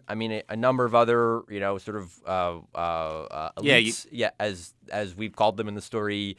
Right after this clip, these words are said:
Speaker 2: Mm-hmm.
Speaker 1: had huge benefits. Uh, the Annenberg family, um, one of the richest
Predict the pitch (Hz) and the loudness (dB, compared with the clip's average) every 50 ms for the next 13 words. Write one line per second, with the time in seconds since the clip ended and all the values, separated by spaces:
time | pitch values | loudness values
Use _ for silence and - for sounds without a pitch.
0 | - 110 104 107 95 113 107 101 95 110 107 110 101 98 - 110 110 110 113 113 | -6 -4 -4 -4 -4 -4 -4 -2 0 2 2 0 0 -2 -6 -4 -4 -2 -4 -4
1 | 104 104 - - - - 131 160 185 180 - - 76 73 - - - - 90 90 | -6 -10 -18 -8 -4 -2 0 0 0 -2 -4 -8 -12 -12 -14 -14 -10 -6 -4 -2
2 | 90 90 85 78 92 92 92 85 73 95 104 113 117 113 123 117 123 123 120 - | -2 -2 -4 -6 -8 -10 -8 -6 -4 -4 -4 -4 -2 0 0 0 0 0 -4 -4
3 | - 120 113 117 123 123 123 123 123 123 123 123 - - 92 92 95 95 92 90 | -4 -2 0 0 -2 -2 -4 -6 -4 -6 -6 -8 -8 -6 -4 -4 -4 -4 -4 -6
4 | 87 92 90 90 87 82 80 82 98 98 - 104 92 - - | -8 -6 -6 -6 -8 -8 -10 -10 -10 -10 -12 -12 -16 -16 -20